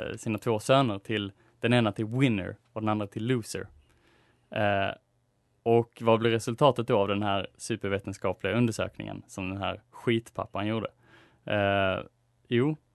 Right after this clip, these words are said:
Loser, förloraren. Han, det gick ganska bra för han. Han gick från att vara liksom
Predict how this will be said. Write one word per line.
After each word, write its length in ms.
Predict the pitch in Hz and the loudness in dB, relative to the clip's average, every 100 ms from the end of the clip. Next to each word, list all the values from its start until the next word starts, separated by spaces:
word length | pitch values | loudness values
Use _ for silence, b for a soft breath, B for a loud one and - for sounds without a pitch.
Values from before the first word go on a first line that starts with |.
| _ _ _ _ _ | _ _ _ _ _
Loser, 640 | - 135 170 127 - 90 - _ _ _ _ _ _ _ - _ _ _ | -2 2 2 2 -4 -4 -6 _ _ _ _ _ _ _ -20 _ _ _
förloraren. 460 | - 143 110 95 - _ _ _ _ - | 0 2 0 -4 -10 _ _ _ _ -16
Han, 640 | - 113 98 95 98 98 57 | 0 2 4 0 -2 -6 -4
det 120 | 104 110 135 - 50 - | -2 -2 -4 -8 -10 -8
gick 220 | - 165 | -8 -4
ganska 240 | 170 - | -4 -2
bra 140 | 160 104 | -2 0
för 100 | 156 | -2
han. 100 | - _ _ _ _ | -4 _ _ _ _
Han 420 | 95 104 131 143 | -4 -2 -2 -2
gick 200 | 147 - | -4 -6
från 220 | - 120 | -4 -2
att 80 | 120 | 2
vara 180 | 113 107 | 4 4
liksom 500 | 101 - 95 92 | 0 -6 -6 -6